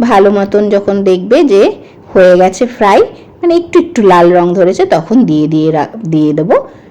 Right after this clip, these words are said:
পেঁয়াজগুলো, যেগুলো কিউব করে কেটে রেখেছি। পেঁয়াজটা একটু সতে করে নেওয়ার পর দিয়ে দিচ্ছি টমেটোটা। টমেটোটা আমি চার ফালা দিয়েছি, কিন্তু পুরোপুরি আলাদা করিনি,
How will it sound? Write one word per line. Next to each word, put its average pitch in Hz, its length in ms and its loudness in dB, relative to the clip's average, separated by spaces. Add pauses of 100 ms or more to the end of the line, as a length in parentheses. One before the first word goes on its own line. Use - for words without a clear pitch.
(160)
পেঁয়াজগুলো, 190 680 -2
যেগুলো 202 340 0
কিউব 175 260 -4 (160)
করে 170 200 2
কেটে - 300 -4
রেখেছি। - 460 -12 (580)
পেঁয়াজটা 285 440 2
একটু 285 260 0
সতে 269 380 -4
করে 277 240 2
নেওয়ার 233 300 0
পর 320 140 2
দিয়ে 190 280 2
দিচ্ছি 165 360 -2 (160)
টমেটোটা। 156 580 -2 (300)
টমেটোটা 330 400 4
আমি 349 140 4
চার 226 240 2
ফালা 285 260 0
দিয়েছি, 302 400 2
কিন্তু 240 260 0
পুরোপুরি 262 480 2 (380)
আলাদা 175 360 2
করিনি, 160 420 0